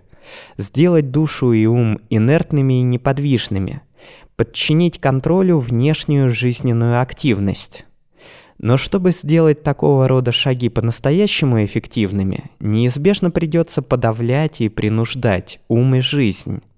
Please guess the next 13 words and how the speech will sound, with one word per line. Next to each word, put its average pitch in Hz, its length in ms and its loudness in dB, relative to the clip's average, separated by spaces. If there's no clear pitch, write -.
А 104 180 0
это 185 340 2
опять 160 380 0
же - 140 -4
приведёт 120 600 -2
либо 160 240 0
к - 80 -4
стабильности 110 840 -2
без 101 300 -4
развития, 156 840 -2
либо 156 360 0
к - 120 -10
упадку. 95 600 -2